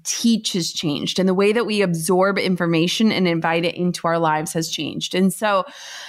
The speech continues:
you know, it's interesting because there are tried and true methods like webinars where you're like,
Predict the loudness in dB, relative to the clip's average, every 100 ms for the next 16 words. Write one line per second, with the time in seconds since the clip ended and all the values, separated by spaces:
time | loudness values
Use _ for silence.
0 | -8 -2 0 2 -2 -2 0 2 2 0
1 | 2 2 2 2 0 0 -2 0 2 0
2 | -2 -8 -2 0 2 2 0 0 2 2
3 | 2 0 0 0 0 0 0 0 -2 0
4 | 2 2 2 2 0 0 0 2 2 2
5 | 0 -2